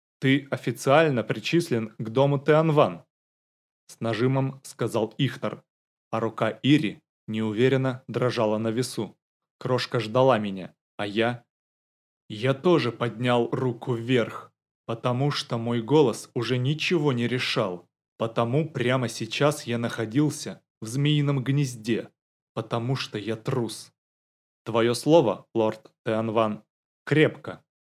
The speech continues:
У тебя есть наше разрешение. Действуй. Ли, я все больше убеждаюсь, что ты в этой истории самое важное звено, но я пока не вижу, какую роль тебе отвели во всем этом.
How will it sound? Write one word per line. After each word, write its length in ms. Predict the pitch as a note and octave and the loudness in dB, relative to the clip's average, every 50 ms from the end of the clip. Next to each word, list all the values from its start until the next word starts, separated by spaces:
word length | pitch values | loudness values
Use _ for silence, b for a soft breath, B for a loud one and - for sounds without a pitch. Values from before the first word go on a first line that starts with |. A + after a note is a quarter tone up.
| _ _ _ | _ _ _
У 60 | - A2+ | -10 -8
тебя 280 | - - C3+ B2+ D#3 | -6 -4 2 4 6
есть 460 | D#3 D#3 E3 A3+ - - - - - _ - | 6 6 6 4 4 4 0 -8 -20 _ -8
наше 380 | B2 A#2 A2+ G#2+ - - A#2 A2 | -4 -2 -2 -2 -2 -2 -2 -2
разрешение. 760 | A#2 A2 B2 C3 C3+ - - D3 A#2 G#2 G2 F#2+ - - - _ _ _ _ _ _ _ | -2 0 0 0 -2 0 0 0 0 0 -2 -6 -10 -12 -16 _ _ _ _ _ _ _
Действуй. 580 | - A#2+ D#3 C#3+ A#2 - - - A2 G2 F2+ - _ _ _ _ _ _ _ _ _ _ _ _ | 2 4 6 6 6 4 0 -6 -8 -10 -10 -10 _ _ _ _ _ _ _ _ _ _ _ _
Ли, 340 | - G#2 A2 A2+ G2 E2+ - _ _ _ _ _ _ _ _ _ - | -4 -2 0 0 -2 -2 -6 _ _ _ _ _ _ _ _ _ -10
я 160 | G#2 A2+ A#2 | -8 -6 -6
все 220 | - - - C3+ | -6 -6 -6 -6
больше 420 | A#2+ A#2 C3 C3+ B2 A2+ - - B2 | -4 0 0 0 0 0 -2 -8 -10
убеждаюсь, 840 | - - A#2+ A2 B2 A#2+ A2 A2 A#2 C#3 C#3 A#2+ G#2 G2 - - - _ _ _ | -8 -8 -4 -2 -2 -2 -2 -2 0 2 2 2 2 0 -4 -10 -16 _ _ _
что 260 | - - - - A#2+ | -14 -12 -10 -8 -10
ты 220 | - - D3+ C3+ | -6 -4 -2 -2
в 60 | A2+ A2+ | 0 -2
этой 300 | A#2 A2+ A#2 A#2 A2+ A2 | -2 -2 0 -2 -2 -2
истории 640 | A2+ - - - D3 C#3 A#2+ A2+ G#2 F#2+ - _ _ _ _ - | -4 -6 -2 0 2 2 2 2 -2 -4 -6 _ _ _ _ -20
самое 520 | - - - C#3+ C3+ B2+ B2+ A#2 A#2 A#2 | -12 -4 -2 -2 0 0 0 0 -2 -2
важное 500 | G#2+ A2+ C3 A#2+ A#2 A2 A#2 B2 A#2+ A#2 | -2 0 0 0 0 -2 -2 -2 -2 -2
звено, 520 | A2 A2+ A#2 C3 C3+ C3+ B2+ G#2 E2 - _ _ _ _ _ _ _ _ _ _ | -2 -2 -2 -2 0 0 -2 -2 -4 -8 _ _ _ _ _ _ _ _ _ _
но 100 | - A2 | -10 -8
я 180 | A2 A2 B2 B2 | -4 -2 -2 -2
пока 300 | B2 - A2+ A#2+ - B2 | 0 -2 -4 -2 -2 -2
не 180 | B2 B2 B2+ C3 | 0 0 0 0
вижу, 400 | B2+ C#3+ C3 G#2+ G2 G2+ F2+ - _ _ _ _ _ | 2 2 0 0 -2 -6 -8 -12 _ _ _ _ _
какую 500 | - C3+ B2 B2+ - - E3 D#3 C#3+ C3 | -6 -6 -6 -4 0 2 2 4 4 2
роль 240 | B2 C3 C3+ A#2+ A#2+ | 2 0 0 0 -2
тебе 260 | - B2+ A#2 A#2 B2+ | -4 -6 -2 0 0
отвели 640 | B2+ - B2+ A#2+ - A#2+ B2+ B2+ B2+ C3+ C3+ C3+ C3+ | 0 0 -4 -6 -4 -2 0 0 2 2 0 0 -4
во 140 | - G#2+ B2 | -4 -4 -4
всем 460 | A#2+ - - - C#3+ B2+ A#2+ A#2+ - _ | -4 -4 -4 -2 0 0 0 -2 -4 _
этом. 460 | C#3 C3 A#2 A#2+ - G2 E2+ E2+ - | -2 -2 -2 -2 -6 -10 -12 -12 -16